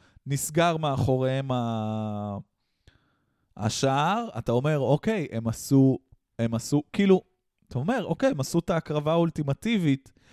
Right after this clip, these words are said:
הם המחיר שמשלמים בעבור הניצחון."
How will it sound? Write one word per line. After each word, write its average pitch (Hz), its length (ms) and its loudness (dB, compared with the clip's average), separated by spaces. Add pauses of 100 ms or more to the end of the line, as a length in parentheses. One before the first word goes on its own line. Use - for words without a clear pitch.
(180)
הם 165 260 -6
המחיר 147 640 -4
שמשלמים 139 800 -2 (340)
בעבור 131 540 6
הניצחון." 139 760 2